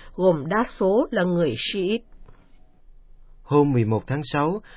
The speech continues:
Speaker 2: nhân dịp khai mạc giải bóng đá thế giới ở Brazil, Đức Thánh Cha Francisco đã gửi sứ điệp video chào mừng mọi thành phần liên hệ và Ngài cầu mong giải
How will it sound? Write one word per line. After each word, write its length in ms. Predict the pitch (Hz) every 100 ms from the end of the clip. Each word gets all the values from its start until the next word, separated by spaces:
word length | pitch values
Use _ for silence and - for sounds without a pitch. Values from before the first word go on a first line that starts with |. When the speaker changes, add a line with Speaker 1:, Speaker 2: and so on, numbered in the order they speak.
| -
Speaker 2:
nhân 280 | 175 190 151
dịp 140 | 127 123
khai 200 | 170 175
mạc 220 | 151 120 -
giải 160 | 113
bóng 200 | 123 156
đá 220 | 143 156 170
thế 140 | 165
giới 320 | 156 156 175
ở 180 | - 127 127
Brazil, 520 | 143 127 127 139 127 - - -
Đức 120 | 160 175
Thánh 160 | 208
Cha 160 | 175 156
Francisco 840 | 139 147 143 - 139 135 143 139
đã 100 | 135 151
gửi 140 | 120 127 -
sứ 60 | 180
điệp 200 | 147 127 -
video 500 | 147 143 143 139 139 131
chào 220 | 143 127
mừng 300 | 123 123 117
mọi 160 | 117 123
thành 220 | 139 113
phần 220 | 127 117
liên 240 | 127 170
hệ 320 | 151 110 110 120 - - -
và 140 | 143
Ngài 240 | 135 135 127
cầu 140 | 127 127
mong 320 | 151 180 156
giải 160 | 107